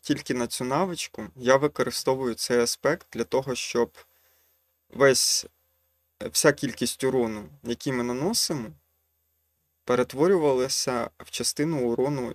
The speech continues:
якраз для того, щоб викликати у монстрів кровотечіння. Далі у нас іде в зброї аспект, який буде нам також збільшувати наш урон,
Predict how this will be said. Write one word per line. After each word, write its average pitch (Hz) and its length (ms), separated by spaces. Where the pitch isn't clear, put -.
якраз 123 540
для 120 340
того, 143 280
щоб 113 300
викликати 113 600
у 110 40
монстрів 113 600
кровотечіння. 120 960
Далі 113 420
у 135 80
нас 135 320
іде 113 400
в 107 160
зброї 113 520
аспект, - 680
який 123 420
буде 120 300
нам 117 200
також 123 500
збільшувати 113 720
наш 117 300
урон, 110 380